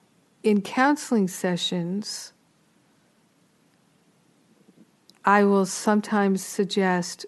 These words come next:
"What about working with the affirmation, 'Thy will be done'?" And people often recoil and they go, "Oh, I, uh, uh,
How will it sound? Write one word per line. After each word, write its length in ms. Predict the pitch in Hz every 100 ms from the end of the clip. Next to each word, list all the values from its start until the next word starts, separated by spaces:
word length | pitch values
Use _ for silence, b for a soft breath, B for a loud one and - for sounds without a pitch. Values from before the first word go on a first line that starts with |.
| -
"What 180 | 226 262
about 280 | 330 349 247
working 280 | 233 -
with 120 | 226 202
the 140 | 190
affirmation, 1080 | 185 185 - 190 180 175 - 190 180 170 175 b b b -
'Thy 240 | 190 185
will 360 | 180 180 196 196
be 240 | 196 180
done'?" 420 | 175 175 156 151 160 _ _ b b b b b b
And 380 | 196 196 196 196 - _ _ _
people 300 | 220 208 208
often 540 | - 220 233 240 208
recoil 880 | 190 185 - - 180 175 165 - - -
and 80 | 180
they 80 | 170
go, 140 | 170
"Oh, 560 | 180 208 180 175 170 165
I, 320 | 165 175 180 - 202
uh, 300 | 180 170 160 170 180
uh, 440 | 180 165 165 165